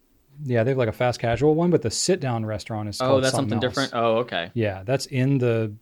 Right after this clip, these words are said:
Speaker 1: place where Living with the Land
Speaker 2: Oh,
Speaker 1: is.
Speaker 2: I see.
Speaker 1: Yeah.
Speaker 2: All right. Well,
Speaker 1: It's
Speaker 2: you're
Speaker 1: really
Speaker 2: covered.
Speaker 1: relevant. I'm glad you, but you're all glad you're still listening to us here. You're like, "Wow, they really didn't plan a lot for this one." Um, okay, let's see. Where was I going with that? I don't remember.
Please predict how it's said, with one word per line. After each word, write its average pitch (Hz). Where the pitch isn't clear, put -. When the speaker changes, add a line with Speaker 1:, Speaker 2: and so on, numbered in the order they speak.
Speaker 1:
place 117
where 113
Living 104
with 104
the 104
Land 104
Speaker 2:
Oh, 113
Speaker 1:
is. 104
Speaker 2:
I 98
see. 58
Speaker 1:
Yeah. 113
Speaker 2:
All 73
right. 64
Well, 170
Speaker 1:
It's 156
Speaker 2:
you're 127
Speaker 1:
really 120
Speaker 2:
covered. 110
Speaker 1:
relevant. 110
I'm 104
glad 107
you, 98
but -
you're 117
all 110
glad 107
you're 104
still -
listening 110
to 113
us 127
here. 143
You're 139
like, 120
"Wow, 110
they 131
really 135
didn't 127
plan 120
a 113
lot 104
for 117
this 113
one." 107
Um, 110
okay, -
let's -
see. -
Where -
was 139
I 131
going -
with 135
that? 120
I 110
don't 98
remember. 113